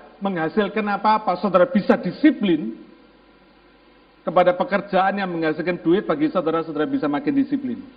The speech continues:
Kira-kira begitu. Ya. Korelasinya besar. Lah kalau orang yang punya kualitas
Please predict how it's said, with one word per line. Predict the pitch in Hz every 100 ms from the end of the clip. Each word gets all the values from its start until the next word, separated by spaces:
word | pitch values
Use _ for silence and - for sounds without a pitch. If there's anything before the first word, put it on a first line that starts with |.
| - _ _ _
Kira-kira | 139 147 165
begitu. | 156 151 147 123 - - - _ _ _ _ -
Ya. | - 143 - _ _ _ _ _ _ _ _ _ _
Korelasinya | 262 302 302 302 294 294 294 320
besar. | 233 214 - 185 147 - - - -
Lah | 190
kalau | 185 240 240
orang | 240 269 294 285 285
yang | 285 277
punya | 285 262 269
kualitas | 269 277 247 262 262 - 185